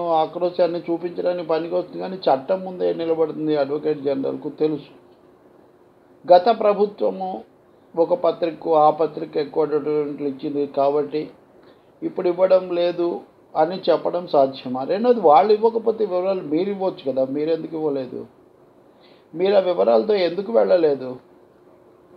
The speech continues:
అంటే ఇంకొక వాయిదా కావాలని, కావాలన్నా కానీ ఇప్పుడే చెప్పుండొచ్చు కదా. ఈ ప్రశ్నకు కూడా జవాబు లేదు.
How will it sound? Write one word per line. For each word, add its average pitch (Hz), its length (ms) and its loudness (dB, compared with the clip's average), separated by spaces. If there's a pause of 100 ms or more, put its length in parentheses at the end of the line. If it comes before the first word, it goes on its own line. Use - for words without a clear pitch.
(1080)
అంటే 170 200 -6
ఇంకొక 175 280 -2
వాయిదా 165 420 6
కావాలని, 151 680 -2
కావాలన్నా 135 600 0
కానీ 214 220 -8
ఇప్పుడే 254 360 -2
చెప్పుండొచ్చు 226 580 -4
కదా. - 160 -6 (1500)
ఈ 180 80 -8
ప్రశ్నకు 185 500 0
కూడా 196 180 0
జవాబు 160 380 0
లేదు. 120 220 -4